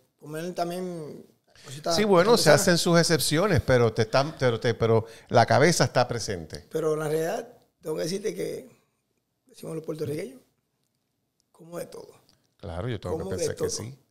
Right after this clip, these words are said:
Speaker 1: O sea, donde qui-, donde quiera, si me ofrecen, como de todo.
Speaker 2: ¿Y tienes una, una rutina de ejercicios?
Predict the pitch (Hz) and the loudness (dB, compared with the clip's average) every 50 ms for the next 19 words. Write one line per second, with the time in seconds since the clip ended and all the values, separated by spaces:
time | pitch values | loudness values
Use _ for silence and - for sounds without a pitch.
0 | _ _ _ _ _ _ _ _ _ - - 120 123 135 143 143 143 139 135 - | _ _ _ _ _ _ _ _ _ -20 -18 -16 -16 -16 -16 -16 -16 -16 -12 -10
1 | 175 170 165 160 151 147 147 143 160 175 180 175 160 151 - - 151 147 143 147 | -10 -8 -8 -8 -8 -8 -8 -8 -6 -4 -4 -2 -4 -4 -6 -8 -10 -10 -10 -10
2 | 147 170 185 175 - - - - - _ _ - 151 160 170 170 151 - - - | -8 -8 -8 -10 -10 -16 -20 -20 -20 _ _ -8 -8 -8 -6 -8 -10 -10 -10 -10
3 | - - - - - 135 117 139 156 180 190 196 196 196 196 185 180 - - 165 | -10 -10 -8 -8 -6 -4 -2 -2 -2 -2 -2 -2 -2 -2 -2 -2 -4 -4 -4 -2
4 | 170 175 175 175 170 175 170 170 170 165 165 165 170 165 160 - 160 120 110 104 | -2 -2 -2 -2 -4 -2 -2 0 0 2 2 0 0 -2 -2 -4 -6 -6 -6 -6
5 | 92 98 - - | -8 -10 -12 -16